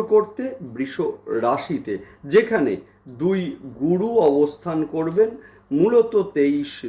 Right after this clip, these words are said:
দিন। সুতরাং এই যে তেইশ দিনের যে স্প্যান, সেই সময়কাল, সেই সময়কালটাতে ধনু রাশি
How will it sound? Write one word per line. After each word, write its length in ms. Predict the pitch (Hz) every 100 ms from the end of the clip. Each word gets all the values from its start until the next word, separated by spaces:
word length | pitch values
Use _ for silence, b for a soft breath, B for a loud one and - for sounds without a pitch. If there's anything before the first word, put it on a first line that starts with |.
| 107 143
দিন। 200 | 180 165 127 -
সুতরাং 480 | - 180 226 196 139 127 156
এই 80 | 277 240
যে 100 | 233 220 -
তেইশ 320 | 156 175 185 - - 135 127
দিনের 300 | 170 190 165 131
যে 80 | 143 143 -
স্প্যান, 540 | - - 170 180 151 120 113
সেই 180 | 139 117 110 -
সময়কাল, 640 | 175 185 208 175 - 98 90 b b b -
সেই 200 | - 127 113 - -
সময়কালটাতে 880 | 123 151 180 196 175 143 139 131 120 104 B B 113
ধনু 260 | 120 123 123 - - 107 113
রাশি 420 | 139 - -